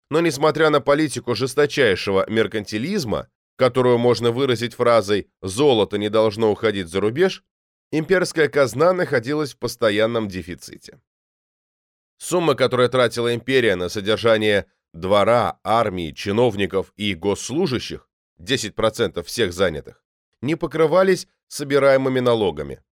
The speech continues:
Постоянные войны или военные операции, куда отнесем аннексии многих территорий Европы и бесконечные подавления восстаний, истощали и без того небогатую казну.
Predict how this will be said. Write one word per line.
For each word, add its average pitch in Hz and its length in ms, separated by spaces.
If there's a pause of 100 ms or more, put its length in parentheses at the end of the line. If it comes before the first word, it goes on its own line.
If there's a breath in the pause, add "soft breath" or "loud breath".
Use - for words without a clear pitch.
(220)
Постоянные 123 600
войны 123 400
или 110 220
военные 107 460
операции, 104 720 (460)
куда 175 200
отнесем 139 560 (160)
аннексии 123 480
многих 120 420
территорий 117 460
Европы 101 580
и 101 220
бесконечные 107 720
подавления 92 580
восстаний, 101 600 (440)
истощали 139 760
и 156 60
без 127 220
того 127 240
небогатую 107 600
казну. 76 460